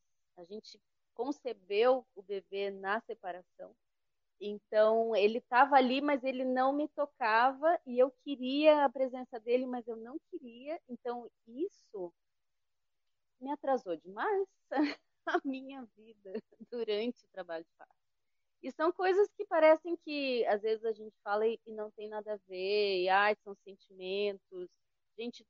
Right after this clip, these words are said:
tudo tem tudo a ver. A nossa mente comanda, os nossos sentimentos também. E no trabalho de parto, tudo aflora. Vem coisas antigas, vem coisas da infância,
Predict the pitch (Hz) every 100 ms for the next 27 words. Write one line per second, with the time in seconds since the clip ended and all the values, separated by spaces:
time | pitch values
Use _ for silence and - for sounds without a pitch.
0 | _ 269 302 269 285 - 262 269 254 240
1 | 247 208 156 135 _ _ _ _ - 180
2 | 185 214 240 214 208 226 262 - _ 247
3 | 214 180 170 175 180 196 214 208 202 180
4 | - 208 208 - 185 175 _ - 233 214
5 | 175 170 180 _ _ _ - 202 214 -
6 | 220 214 214 214 - 202 202 _ - 226
7 | 240 - _ 180 156 147 143 - _ _
8 | _ 196 202 214 202 202 180 160 156 -
9 | 226 226 220 233 233 208 185 190 202 196
10 | 208 185 151 143 _ - 226 233 - -
11 | 226 226